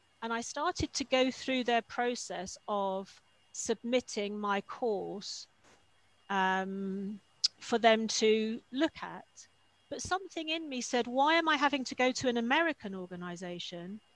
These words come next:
to get a little teacher training course here in England off the ground?" And then a friend said to me,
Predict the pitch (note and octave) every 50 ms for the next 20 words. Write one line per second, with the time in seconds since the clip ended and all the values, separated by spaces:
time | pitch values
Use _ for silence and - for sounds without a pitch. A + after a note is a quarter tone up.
0 | _ _ _ _ _ _ _ _ _ _ _ - - A#3+ - B3 A#3+ A#3+ - A#3+
1 | B3+ B3+ C4+ D#4 - - - C#4 C4 C4 - - - D4+ C4 - - B3 - -
2 | B3+ B3 A#3 A#3 A#3 A#3 - B3+ A#3+ A3+ - - C4 B3+ B3 A#3+ A#3+ A#3+ A#3 C4+
3 | D4+ D#4+ D4+ C4+ A3 F#3+ F3 E3+ F3 F3 F3+ - - - - _ _ _ _ _
4 | _ _ _ _ _ _ _ _ _ _ _ _ A#3 G3+ - - - F#3+ F3+ F#3+
5 | F#3 F3 E3+ E3 D#3+ E3 F3 F3+ E3 - _ _ _ _ _ _ _ _ _ _
6 | _ _ _ _ _ _ A3+ A#3 B3 B3 B3 B3+ B3 - - C#4+ C#4+ D#4+ F4 E4+
7 | E4 - - G#3+ F#3+ - - - G3+ G3+ G3 F#3+ F#3+ F#3+ F#3+ G3 G3